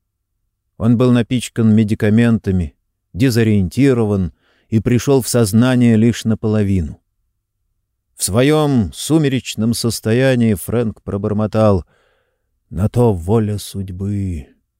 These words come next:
на то воля судьбы". Мэри внимательно осмотрела своего друга.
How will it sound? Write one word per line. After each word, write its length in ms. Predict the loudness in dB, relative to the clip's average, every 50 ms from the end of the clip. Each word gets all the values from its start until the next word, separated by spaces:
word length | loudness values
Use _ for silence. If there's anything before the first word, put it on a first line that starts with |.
| _ _ _ _
на 260 | -10 -8 -6 -6 -6 -8 _ _
то 420 | -6 -2 -2 -2 -2 -2 -6 -8 -10 _ _ _ _ _ _ _ _ _ _ _
воля 580 | _ -16 -16 -10 -4 -2 -2 -2 -2 -2 -6 -8
судьбы". 760 | -10 -12 -10 -10 -10 -10 -10 -12 -10 -10 -8 -8 -10 -12 -16 _ _ _ _ _ _ _ _ _ _ _ _ _ _ _ _ _ _ _ _ _ _ _ _
Мэри 280 | -2 0 2 2 2 2
внимательно 600 | 2 4 4 4 4 4 2 0 -2 -2 -2 -2
осмотрела 640 | -2 -4 -4 -6 -4 -4 -4 -2 -2 -2 -2 -2
своего 420 | -4 -6 -6 -6 -4 -4 -2 -4 -4
друга. 500 | -6 -6 -8 -10 -12 -12 -16 -18 -18